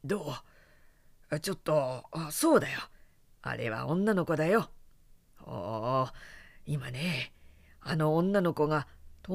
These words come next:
ウモロコシの娘さんの髪の毛をむしってね、口へ入れて、空へ吹いたよ。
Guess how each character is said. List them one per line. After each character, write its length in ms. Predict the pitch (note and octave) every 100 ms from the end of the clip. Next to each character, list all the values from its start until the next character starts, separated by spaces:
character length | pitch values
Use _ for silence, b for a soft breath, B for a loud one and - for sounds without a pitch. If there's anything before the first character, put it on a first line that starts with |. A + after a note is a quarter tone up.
| G#3
ウ 20 | A3+
モ 160 | A#3+
ロ 120 | G#3+
コ 120 | F3 F#3
シ 160 | F#3
の 160 | F3+ F#3
娘 360 | F#3+ G3+ G#3+
さ 160 | A3 A3
ん 120 | G#3
の 100 | G#3
髪 300 | G3+ G#3+ B3+
の 140 | D4+ D4+
毛 120 | G3+
を 120 | E3
む 160 | F3+ F#3+
し 160 | - -
っ 40 |
て 140 | A3
ね、 440 | F#3+ E3+ G#3+ C#4+ - b b b - - - - -
口 460 | - - - D#4
へ 320 | D#4 D4 C#4+
入 200 | C4 A#3+
れ 180 | A#3+ C4+
て、 340 | - D4+ C#4+ - _ _ _ - _ - B3+
空 260 | - F4+ D#4+
へ 120 | G#3+
吹 200 | F#3+ B3+
い 40 | A#3+
た 100 | A3+
よ。 240 | F#3 D#3